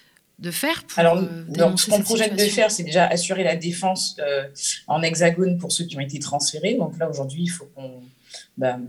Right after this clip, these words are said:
Speaker 2: qu'on trouve déjà des avocats pour les défendre, pour qu'ils puissent avoir une, de la visite. Alors, certains droits de vi-, droits de visite ont été, euh, validés pour certains ici en France. Et la suite, c'est de continuer à parler de l'affaire parce que, euh,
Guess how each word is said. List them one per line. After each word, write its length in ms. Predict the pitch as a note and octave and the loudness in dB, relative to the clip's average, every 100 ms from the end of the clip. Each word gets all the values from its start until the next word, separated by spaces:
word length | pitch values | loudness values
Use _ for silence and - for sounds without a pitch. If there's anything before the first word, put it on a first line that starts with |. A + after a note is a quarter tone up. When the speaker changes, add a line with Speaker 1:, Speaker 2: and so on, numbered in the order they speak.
| - | -8
Speaker 2:
qu'on 100 | D#3+ | -8
trouve 240 | - F#3 | -4 -4
déjà 200 | E3+ D#3 | -2 -2
des 140 | D#3+ D3 | -2 0
avocats 340 | C#3+ D3+ F3 | 0 0 -2
pour 180 | E3+ C#3 | -2 -4
les 100 | C#3+ | -6
défendre, 540 | C#3+ D3 G3+ A3 G3+ | -4 -2 2 2 0
pour 80 | - | -10
qu'ils 140 | C3 E3+ | -12 -6
puissent 240 | - - | -4 -2
avoir 360 | C#3 C3+ C#3+ C3+ | -2 -2 -4 -4
une, 120 | C3+ B2 - - - _ _ _ - | -8 -8 -14 -20 -20 _ _ _ -14
de 60 | C3 | -6
la 80 | |
visite. 560 | C#3 - - A3+ - - - - - - | -6 -4 -2 -2 -2 -6 -10 -18 -18 -4
Alors, 180 | C#3 C#3 | -2 0
certains 300 | - F3 G3 | 0 2 2
droits 140 | F3+ | 4
de 80 | F3 | 4
vi-, 100 | - | 2
droits 180 | - E3+ | 2 2
de 60 | E3+ | 4
visite 300 | F3 F#3+ F#3 | 2 0 -2
ont 60 | |
été, 180 | D3+ D3+ | -4 0
euh, 300 | C#3+ C#3+ C3 | 0 2 -2
validés 460 | B2+ D3 D3+ E3+ F3 | 0 0 0 -2 0
pour 180 | E3 - | 0 -2
certains 360 | C#3 - D#3+ | -4 -4 -6
ici 260 | C#3+ C#3 C#3+ | -2 -4 -4
en 100 | C3+ | -6
France. 480 | C3+ F3 C4 - - - - - - - | 0 0 0 -4 -8 -20 -20 -20 -10 0
Et 100 | E3 | 4
la 140 | D#3+ | 4
suite, 280 | E3+ A3+ A#3 | 4 2 0
c'est 220 | - F#3+ | 2 0
de 120 | E3+ | -2
continuer 480 | D#3+ F3+ F#3+ G3+ G3+ | 0 0 0 2 2
à 20 | |
parler 260 | F3 D#3+ D#3+ | 2 0 -2
de 80 | D#3 | 2
l'affaire 360 | D3+ F#3+ A3+ | 2 4 2
parce 200 | - - | 2 -4
que, 140 | - D#3 | -4 -4
euh, 320 | D3+ C#3 | -2 -2